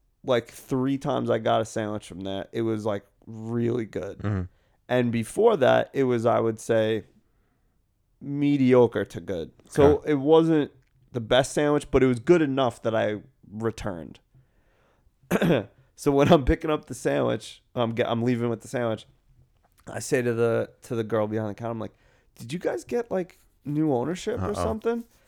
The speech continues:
Speaker 1: And she's like, "No." I was like, she's like, "Why?" I was like, "Oh, the last few times I got the sandwich, it was really good,
Speaker 2: Oh,
Speaker 1: and it
Speaker 2: no.
Speaker 1: wasn't as good previously." And she's like, "Oh, no, it's the same." I was like, "Oh, maybe a new cook." And I just,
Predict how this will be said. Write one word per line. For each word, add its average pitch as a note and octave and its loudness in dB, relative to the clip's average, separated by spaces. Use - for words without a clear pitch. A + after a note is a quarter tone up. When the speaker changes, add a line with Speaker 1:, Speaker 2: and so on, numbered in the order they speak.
Speaker 1:
And A2+ -20
she's A#2 -10
like, G#2+ 0
"No." G#2+ -8
I - -12
was A2+ -8
like, A2+ -4
she's - -14
like, C3 -10
"Why?" E3+ -2
I A2+ -8
was A3 -18
like, - -16
"Oh, D#3 4
the C#3+ 0
last D#3 2
few E3 -8
times D#3 -2
I C#3+ 2
got A3+ 0
the - -10
sandwich, D3+ 2
it A#2 -2
was A#2 -4
really B2+ 0
good, B2+ 4
Speaker 2:
Oh, G#2 6
Speaker 1:
and - 4
it - 0
Speaker 2:
no. E2+ 0
Speaker 1:
wasn't B2+ 4
as C#3 2
good A#2+ -2
previously." A#2+ 0
And A#2 -12
she's B2 -4
like, A#2 -2
"Oh, C#3 0
no, D#3 -2
it's - -10
the E3+ -16
same." C#3 -4
I A#2 0
was A2+ -2
like, A#2+ 0
"Oh, A#3 2
maybe E3 -2
a E3 0
new D#3+ -4
cook." - -4
And A2+ -4
I A#2 -2
just, G2 -12